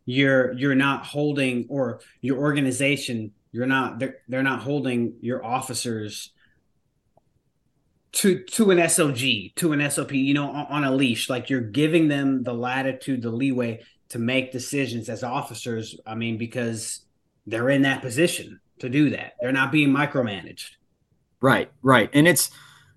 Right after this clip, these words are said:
Speaker 2: we always talk about, you know, trying to develop captains to, you know, have difficult conversations, make difficult choices,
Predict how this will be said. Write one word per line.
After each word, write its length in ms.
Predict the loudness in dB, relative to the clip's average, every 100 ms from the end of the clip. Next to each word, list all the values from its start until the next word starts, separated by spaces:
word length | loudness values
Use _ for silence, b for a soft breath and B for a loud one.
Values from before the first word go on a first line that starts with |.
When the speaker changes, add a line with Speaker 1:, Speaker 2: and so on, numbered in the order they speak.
| _ _ _ _ _ _ _ _ 6
Speaker 2:
we 120 | 10
always 180 | 10 8
talk 260 | 6 6
about, 380 | 6 6 6 4
you 120 | 4
know, 180 | 6 4
trying 360 | 2 4 4 4
to 160 | 4
develop 440 | 2 2 2 2 0
captains 540 | 0 0 2 0 0
to, 540 | 0 0 2 0 -4 -2
you 140 | 0 0
know, 100 | 0
have 260 | 0 2
difficult 380 | 2 2 0 2
conversations, 800 | 2 2 0 0 0 -2 -4 0
make 240 | 0 2
difficult 420 | -2 -2 -4 -6
choices, 720 | -2 0 0 0 0 0 -4